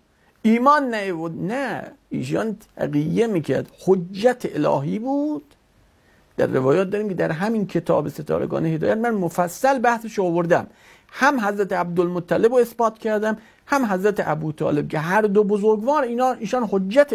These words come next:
الهی بودن. منتها در شرایطی بودن که علنی تبلیغ نمی‌کردن.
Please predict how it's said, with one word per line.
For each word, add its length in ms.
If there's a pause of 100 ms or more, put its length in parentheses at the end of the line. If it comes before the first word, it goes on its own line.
الهی 320
بودن. 360 (920)
منتها 440 (140)
در 160
شرایطی 580
بودن 200
که 200
علنی 340
تبلیغ 420
نمی‌کردن. 640